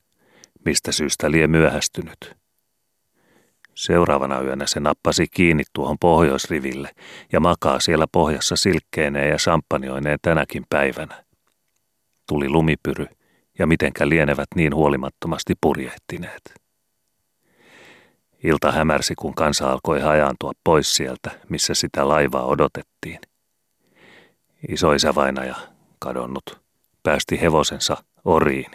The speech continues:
irti puusta. Sitten sanoi hän minulle, "No poika, tuu rekeen, niin saat kerrankin kunnon kyydin. Ja saa tänne tulla muitakin, kuka uskaltaa ja minkä rekeen mahtuu."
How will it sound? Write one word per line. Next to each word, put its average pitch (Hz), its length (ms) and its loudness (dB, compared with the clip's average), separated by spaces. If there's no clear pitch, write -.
irti 76 420 -2
puusta. 73 440 0
Sitten - 340 -2
sanoi 71 260 2
hän 73 140 0
minulle, 76 380 2
"No 117 200 2
poika, 98 460 4
tuu 82 160 0
rekeen, 98 520 4
niin 71 160 0
saat 78 220 -2
kerrankin 92 500 2
kunnon 82 380 4
kyydin. 76 420 0
Ja 110 140 2
saa 98 240 4
tänne 104 280 4
tulla 104 200 6
muitakin, 101 560 4
kuka 80 300 2
uskaltaa - 840 0
ja 80 80 0
minkä 76 260 0
rekeen 80 440 0
mahtuu." - 760 -2